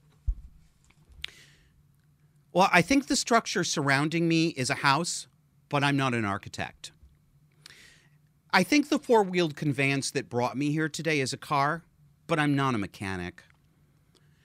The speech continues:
I think that the three quadrupeds who live in the house with me are cats, but not a veterinarian. Um, and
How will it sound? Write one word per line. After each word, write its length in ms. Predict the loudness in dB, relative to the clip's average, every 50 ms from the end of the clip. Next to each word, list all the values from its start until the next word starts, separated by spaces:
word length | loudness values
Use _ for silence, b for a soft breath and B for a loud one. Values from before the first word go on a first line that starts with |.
| b b _ _
I 100 | 2 2
think 380 | 2 2 2 2 2 2 2 2
that 140 | -2 -6 -4
the 80 | -6 -8
three 300 | -8 -10 -8 -8 -6 -6
quadrupeds 840 | -8 -6 -2 0 2 2 2 0 -4 -6 -4 -4 -4 -4 -4 -6 -8
who 120 | -8 -8
live 340 | -8 -8 -4 -2 -2 -2 -2
in 100 | -4 -6
the 60 | -6
house 320 | -6 -6 -6 -6 -8 -10
with 140 | -12 -10 -8
me 140 | -6 -6 -6
are 100 | -6 -8
cats, 580 | -8 -10 -6 -6 -4 -4 -6 -6 -8 -8 -8 b b b b b b b b b b b _ _ _ _ _ _ _ _ _
but 120 | -20 -20 -20 _ -8
not 220 | -4 -4 -2 -2
a 40 | -2
veterinarian. 760 | -2 -2 -4 -4 -4 -4 -2 -2 -2 -2 -4 -6 -8 -10 -14 -16 _ _ _ _ _ _ -18 _ -4
Um, 360 | -2 -2 0 -2 -2 -4 -8 -12 _ _ _ _ _ _ _ _ _ _ _ b b b b b b b b b _ _ _ _ _ _ _ _
and 240 | 2 4 4 4 2